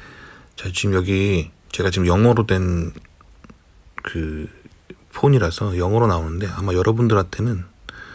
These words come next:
이 플레이리스트가 아마 재생 목록으로 나올 거예요. 그리고 커뮤니티는 이거, 이 게시판인데, 이제 한글 유튜브에는 뭐라고 나오는지 모르겠네요. 근데 이,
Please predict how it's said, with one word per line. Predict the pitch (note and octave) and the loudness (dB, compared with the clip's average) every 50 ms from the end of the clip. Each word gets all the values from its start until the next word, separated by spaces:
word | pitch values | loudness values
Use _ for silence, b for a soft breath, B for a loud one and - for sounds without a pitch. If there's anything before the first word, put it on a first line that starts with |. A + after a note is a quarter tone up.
| B B B B B B B B B B B B B - - | B B B B B B B B B B B B B -12 -6
이 | F#2+ F#2 F2+ F2 F2 F2 E2+ E2+ E2+ - - - - _ _ _ _ _ _ - - | -4 -4 -2 -2 -2 -2 -4 -4 -6 -8 -10 -16 -20 _ _ _ _ _ _ -10 -4
플레이리스트가 | - - D#3+ E3 E3 D#3+ C#3 B2+ A2 - - - - G#2+ G2 | 0 4 8 8 8 8 6 4 0 -2 -2 -4 0 2 2
아마 | F2+ F#2 F2+ | 2 2 0
재생 | F2+ - - F#2+ F#2 - C3+ C3+ C3 | 0 2 2 2 2 4 6 6 8
목록으로 | B2+ A#2 A2+ G#2+ G2+ F#2+ F2+ F2 - E2+ | 8 6 6 6 4 4 2 0 0 -2
나올 | D#2+ D2+ D#2+ E2 - | -4 -4 -6 -8 -10
거예요. | - - - E2+ F2+ G#2 B2 - - _ - _ _ _ - _ _ _ _ _ _ _ _ _ _ B B B B B B B B B B B B B B B B B B | -10 -10 -10 -10 -8 -10 -12 -12 -14 _ -20 _ _ _ -20 _ _ _ _ _ _ _ _ _ _ B B B B B B B B B B B B B B B B B B
그리고 | - G#2+ | -4 -2
커뮤니티는 | - - - F3+ G3+ G#3 G3+ F#3 F#3+ - - C#3 A2+ | 0 4 6 8 8 8 6 6 2 2 2 4 4
이거, | G#2 A2 | 4 2
이 | G2+ G2+ F#2+ | 0 0 -2
게시판인데, | - - G2+ G2 - - - - B2 A2+ G#2 F#2+ | 0 2 2 2 2 0 2 2 4 4 6 4
이제 | F2 F2+ | 4 2
한글 | F2 - - D3+ D#3 D3+ D#3 C#3+ C3+ C3 A#2+ A2+ F#2+ | 0 2 4 4 6 8 8 8 8 8 6 6 4
유튜브에는 | F#2+ F#2 - - G2 G#2 G2 F#2 F2 | 2 0 -2 0 2 2 2 2 2
뭐라고 | E2 E2 F2+ G2 G2+ G2+ | 2 2 4 4 4 2
나오는지 | G2 F#2 F2+ E2+ D#2 D#2 | 0 0 -2 -4 -4 -2
모르겠네요. | E2 E2+ E2+ E2 E2+ D#2 D2+ C#2 - | -4 -2 -2 -2 -4 -6 -6 -8 -10
근데 | - - - - F2 | -12 -12 -10 -8 -8
이, | F2 - - - | -8 -6 -8 -8